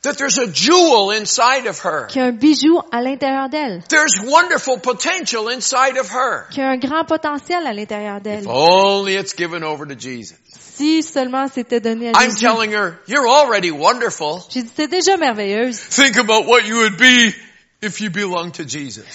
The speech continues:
Speaker 2: Pense à ce que tu deviendrais si tu appartenais à Jésus.
Speaker 1: The other thing that I do frequently,
Speaker 2: L'autre chose que je fais fréquemment,
Speaker 1: before I leave,
Speaker 2: avant que je parte,
Speaker 1: I'll ask for the management.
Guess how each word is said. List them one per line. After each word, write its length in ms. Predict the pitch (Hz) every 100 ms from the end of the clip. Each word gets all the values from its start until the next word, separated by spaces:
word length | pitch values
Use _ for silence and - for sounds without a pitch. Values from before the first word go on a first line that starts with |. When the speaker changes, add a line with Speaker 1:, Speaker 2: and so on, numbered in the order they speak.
| - -
Speaker 2:
Pense 300 | 302 311 311
à 80 | 269
ce 100 | -
que 80 | 262
tu 180 | - 214
deviendrais 480 | 240 247 233 262
si 160 | 285 226
tu 120 | -
appartenais 480 | 226 226 - 233 226
à 60 | 226
Jésus. 420 | 233 220 302 208 -
Speaker 1:
The 60 | 160
other 180 | 202
thing 280 | - 202 196
that 120 | 180 156
I 200 | 143 131
do 220 | 123 151
frequently, 800 | - - 196 - 143 107 110 120 _
Speaker 2:
L'autre 160 | 240 240
chose 180 | 294 277
que 120 | 247
je 80 | -
fais 140 | 233
fréquemment, 560 | - 285 262 220 196 233
Speaker 1:
before 340 | - - 147 147
I 100 | 151
leave, 380 | 151 165 196 175 - -
Speaker 2:
avant 260 | 226 226 226
que 100 | 240
je 100 | -
parte, 320 | 240 - _
Speaker 1:
I'll 140 | 123 139
ask 240 | 147 143
for 100 | 147
the 80 | 139
management. 520 | 143 135 123 - 92